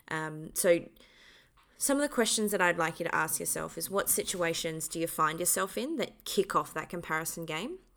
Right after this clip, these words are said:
You know, is there someone that constantly brags about themselves, or do they make suggestions when talking to you that your life doesn't seem to be as good as theirs, or that they have something that you don't?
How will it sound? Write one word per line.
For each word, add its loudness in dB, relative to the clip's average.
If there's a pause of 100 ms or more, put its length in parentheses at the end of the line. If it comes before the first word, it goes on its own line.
(600)
You 0
know, 4
is 4
there 6
someone 4
that -4
constantly -6
brags 6
about 4
themselves, 2 (520)
or 4
do -6
they -2
make -4
suggestions 0
when -4 (280)
talking 2
to -6
you 0
that -6
your 2
life 0
doesn't -6
seem -6
to -16
be -6
as -2
good 2
as 2
theirs, 2
or 0
that -8
they 4
have -4
something -8
that -12
you -4
don't? 0